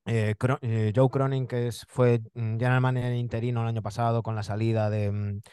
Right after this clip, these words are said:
de Osley y toda, y toda la movida que tuvieron en Portland, eh, lo dejó claro desde el principio, hizo ese traspaso, eh, muy valiente con los Pelicans, eh, uno de esos traspasos donde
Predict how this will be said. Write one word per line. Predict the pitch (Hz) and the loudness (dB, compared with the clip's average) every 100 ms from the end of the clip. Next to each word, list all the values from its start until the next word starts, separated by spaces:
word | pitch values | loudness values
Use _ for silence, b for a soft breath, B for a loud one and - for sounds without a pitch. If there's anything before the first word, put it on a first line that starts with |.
| B B | B B
de | 107 | 2
Osley | 113 110 113 110 107 | 4 2 0 0 -2
y | 104 | -2
toda, | 110 107 107 107 104 | 0 0 0 -2 -6
y | 110 | -6
toda | 110 110 107 107 104 | -2 0 0 -2 -4
la | 104 | -4
movida | 104 110 113 | -2 0 0
que | 110 | 0
tuvieron | 110 110 110 | -2 -2 0
en | 107 101 | -2 2
Portland, | 123 113 110 104 b b b - | 2 2 0 -2 b b b -6
eh, | 113 110 110 104 98 | 0 2 4 2 -2
lo | 117 113 | -2 2
dejó | 113 113 123 | 2 2 0
claro | 127 120 117 | 2 4 4
desde | 110 98 | 2 0
el | 107 | -2
principio, | 120 117 147 170 196 190 | -2 -2 -2 0 2 2
hizo | 156 151 135 | 2 0 -2
ese | 110 | -2
traspaso, | 117 117 - 123 - 107 98 b b b - | -4 -4 0 0 0 -4 -4 b b b -8
eh, | 117 110 107 104 104 - | -2 0 0 0 -4 -2
muy | 127 156 | 2 6
valiente | 151 131 139 127 113 | 6 6 4 4 2
con | 107 | 2
los | 104 - | 0 2
Pelicans, | 107 120 110 104 95 - - | 0 0 -2 -6 -8 -14 -10
eh, | 101 104 104 104 - | -4 -2 -2 -6 -10
uno | 123 131 | -4 2
de | 151 | 2
esos | 147 147 | 2 0
traspasos | 127 113 139 127 120 | -2 -2 0 2 2
donde | 117 117 110 | 2 0 -2